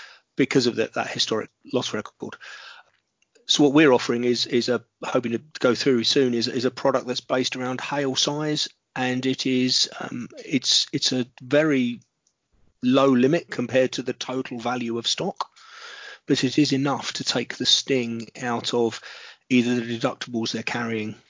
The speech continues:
on their conventional insurance policies, or frankly, again, just to support cash flow.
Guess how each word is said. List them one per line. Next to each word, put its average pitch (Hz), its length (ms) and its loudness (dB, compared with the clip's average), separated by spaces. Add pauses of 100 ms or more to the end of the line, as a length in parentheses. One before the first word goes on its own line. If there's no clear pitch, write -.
(180)
on 110 160 0
their 110 140 2
conventional 113 500 0
insurance 131 380 0
policies, 123 600 0 (380)
or 147 120 4
frankly, 156 480 0
again, 120 360 -2
just - 280 0
to - 80 -2
support 120 360 -2
cash - 260 0
flow. 107 240 -6